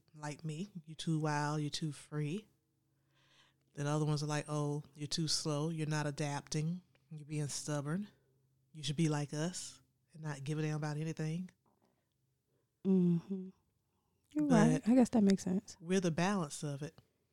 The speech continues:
Speaker 1: We know that we have to keep evolving, but we know we need to keep some of those traditions and cultures intact.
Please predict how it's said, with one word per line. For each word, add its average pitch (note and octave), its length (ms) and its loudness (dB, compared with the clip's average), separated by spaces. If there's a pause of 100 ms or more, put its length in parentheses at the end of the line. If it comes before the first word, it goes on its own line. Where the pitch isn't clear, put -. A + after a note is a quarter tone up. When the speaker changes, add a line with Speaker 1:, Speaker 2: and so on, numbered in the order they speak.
(460)
Speaker 1:
We E3 140 -2
know F#3 200 6
that F3 80 4
we E3 120 2
have D#3+ 140 2
to D3+ 80 -6
keep D#3 260 -4
evolving, D3+ 500 -2
but D#3 140 0
we D3+ 120 -2
know D3+ 200 -2
we D3+ 140 -2
need D3+ 160 -4
to D3 60 -10
keep D#3+ 220 -4
some D3 180 -4
of D3 60 -4
those C#3+ 220 -4
traditions D3 540 -4
and C3+ 100 -10
cultures D3+ 420 -4
intact. D3 600 -10